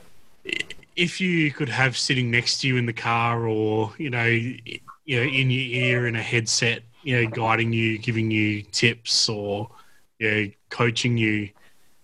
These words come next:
if you could have anyone, any person from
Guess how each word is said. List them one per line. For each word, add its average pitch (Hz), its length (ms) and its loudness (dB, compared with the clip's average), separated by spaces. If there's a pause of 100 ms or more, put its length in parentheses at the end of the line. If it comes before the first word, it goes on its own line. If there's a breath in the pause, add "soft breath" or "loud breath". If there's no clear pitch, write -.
(140 soft breath)
if 135 160 -6
you 165 100 0
could 160 140 2
have 131 160 0
anyone, 123 800 0
any 143 260 2
person 120 600 2
from 110 840 0